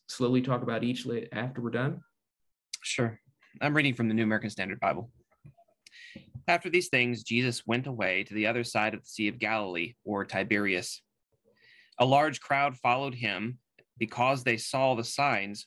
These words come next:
Speaker 2: which he ha-, was performing on those who were sick. Then Jesus went on the mountain, and there he sat down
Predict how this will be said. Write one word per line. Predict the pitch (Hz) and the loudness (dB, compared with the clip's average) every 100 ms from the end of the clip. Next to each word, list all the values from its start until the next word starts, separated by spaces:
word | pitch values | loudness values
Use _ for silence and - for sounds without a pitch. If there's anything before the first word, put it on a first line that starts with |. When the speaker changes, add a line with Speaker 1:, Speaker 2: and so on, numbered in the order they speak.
| - | -8
Speaker 2:
which | - - | -8 -2
he | 120 117 | 0 0
ha-, | 120 - | 0 0
was | 120 127 127 | 0 0 0
performing | 151 - 117 101 101 95 - | -6 -2 0 0 0 -2 0
on | 117 120 | 2 2
those | 110 110 - | 2 -2 -4
who | 104 | -6
were | 107 | -4
sick. | - - - - _ _ _ _ - - - | 0 0 -2 -14 _ _ _ _ -20 -8 2
Then | 147 | 2
Jesus | 131 175 185 151 127 | 4 2 0 -4 0
went | 131 127 - | 0 0 -2
on | 123 139 | 0 2
the | |
mountain, | 131 131 120 101 87 123 _ - | 2 2 -2 -6 -10 -12 _ -6
and | 113 110 110 110 - | -2 0 0 -4 -6
there | 113 127 143 | 2 2 2
he | 143 127 | -2 -6
sat | 117 123 120 - | 0 2 2 2
down | 110 104 98 | 0 0 -4